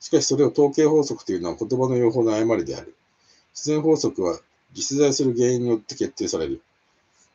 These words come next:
自然法則は個々の出来事に働きかけ、必然的に結果を生み出す。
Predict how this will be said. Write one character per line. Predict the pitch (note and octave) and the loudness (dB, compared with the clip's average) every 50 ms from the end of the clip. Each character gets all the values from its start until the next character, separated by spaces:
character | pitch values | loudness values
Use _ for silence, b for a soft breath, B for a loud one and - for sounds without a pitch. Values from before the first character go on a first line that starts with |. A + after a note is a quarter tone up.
| _ - | _ -14
自 | - - | -10 -6
然 | A#2 D3 D3+ D#3 | -4 0 4 4
法 | E3 D#3 | 6 4
則 | C#3+ - A#2+ G#2+ | 4 2 0 -2
は | G#2+ F#2 | -2 -2
個 | - D#3 | -2 -2
々 | C#3+ D3+ | 0 0
の | C3+ G#2+ | 0 0
出 | F2+ F2+ | -2 -4
来 | F2 B2 | -2 0
事 | A#2 G#2 - F2 | -2 -2 -2 -4
に | F2 E2+ | -6 -6
働 | F2+ - G#2 G2+ G2 F2+ | -6 -4 -4 -4 -4 -4
き | - | -4
か | G2 | -4
け、 | E2 F2 | -4 -4
必 | E2+ - - B2+ | -6 -6 -6 -4
然 | C#3 C#3 C3 B2+ | -4 -4 -2 -2
的 | C3 C3+ | -2 -2
に | C3 | -2
結 | A#2 A2 B2 C3+ | 0 0 -2 -2
果 | - - B2 | 0 0 2
を | A2+ | 2
生 | G#2+ | 2
み | G#2+ | 2
出 | G2 F2 | -2 -2
す。 | - - - _ | -4 -4 -8 _